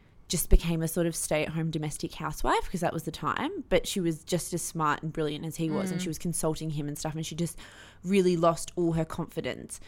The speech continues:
Speaker 1: And then he left her for another woman, and she was, like, completely broken, devastated, and then he came back, then left again, and then, anyway, he shot himself, and it's really horrible. But she
Speaker 2: Hmm.
Speaker 1: then, like,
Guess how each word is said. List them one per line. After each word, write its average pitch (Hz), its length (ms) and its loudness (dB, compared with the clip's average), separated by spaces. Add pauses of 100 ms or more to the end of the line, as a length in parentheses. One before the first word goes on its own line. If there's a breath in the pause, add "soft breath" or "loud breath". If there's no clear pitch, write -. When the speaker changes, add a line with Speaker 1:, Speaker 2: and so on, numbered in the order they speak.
(200 loud breath)
Speaker 1:
And 180 200 2
then 160 220 4
he 185 260 0
left 175 280 2
her 190 100 4
for 185 120 -2
another 165 200 0
woman, 160 540 -4 (560 soft breath)
and 180 300 0
she 175 120 -2
was, 160 120 -2
like, 135 140 -2 (440)
completely - 600 10
broken, 156 400 -2
devastated, 147 920 -2
and 165 140 -4
then 147 380 -4 (160)
he 180 140 -2
came 165 240 -2
back, 151 260 2
then 165 160 -2
left 156 240 -4
again, 156 340 -6
and 170 140 -4
then, 156 320 -4
anyway, 151 300 -2
he 156 200 -6 (140)
shot - 200 -6
himself, - 360 -6
and 160 60 -10
it's - 140 -14
really 156 120 -4
horrible. 151 440 -2 (320 loud breath)
But - 140 0
she - 160 0
Speaker 2:
Hmm. 175 60 2
Speaker 1:
then, 160 200 0
like, 151 160 -2